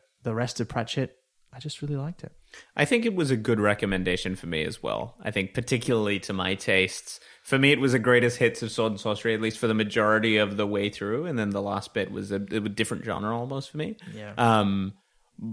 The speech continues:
Speaker 2: and it was in the way of a satire that didn't,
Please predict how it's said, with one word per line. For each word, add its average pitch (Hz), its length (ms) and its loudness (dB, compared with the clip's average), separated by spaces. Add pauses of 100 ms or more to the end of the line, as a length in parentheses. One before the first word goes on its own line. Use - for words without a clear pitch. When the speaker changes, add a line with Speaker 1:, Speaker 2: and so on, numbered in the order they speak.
(280)
Speaker 2:
and 123 140 6
it 123 140 4
was 123 180 4
in 127 140 4
the 117 140 4
way 110 760 2
of 95 640 -2 (800)
a 123 120 0
satire 139 580 4
that 107 220 2
didn't, 117 380 2